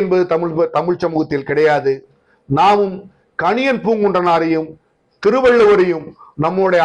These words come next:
ஆசான்களாக, நம்முடைய முன்னோர்களாக, நம்முடைய வழிகாட்டிகளாக கொண்டு இணைந்த ஒரு தமிழ் சமூகத்தை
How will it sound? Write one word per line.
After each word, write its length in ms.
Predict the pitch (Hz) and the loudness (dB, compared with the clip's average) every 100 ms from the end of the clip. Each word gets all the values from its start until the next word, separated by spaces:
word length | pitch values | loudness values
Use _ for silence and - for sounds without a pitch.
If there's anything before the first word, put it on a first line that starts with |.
| 170 | 2
ஆசான்களாக, 760 | 175 190 190 185 180 180 202 - - - _ _ | 2 0 0 2 4 4 2 -2 -10 -20 _ _
நம்முடைய 440 | 147 180 208 208 185 175 | -6 -2 2 2 2 0
முன்னோர்களாக, 760 | 208 240 226 190 170 156 143 131 - _ _ - | 0 2 2 2 2 0 -2 -8 -18 _ _ -4
நம்முடைய 380 | 190 220 208 170 175 | 0 2 2 2 2
வழிகாட்டிகளாக 800 | 233 254 240 233 208 202 190 190 | 4 4 2 2 4 4 2 0
கொண்டு 320 | 180 170 160 147 - _ _ _ _ _ _ _ _ | -2 0 -2 -4 -16 _ _ _ _ _ _ _ _
இணைந்த 380 | 156 190 269 277 262 | -4 -2 -2 2 4
ஒரு 100 | 226 190 | 4 0
தமிழ் 200 | 208 208 | -2 -2
சமூகத்தை 460 | 202 185 175 170 | -2 0 0 0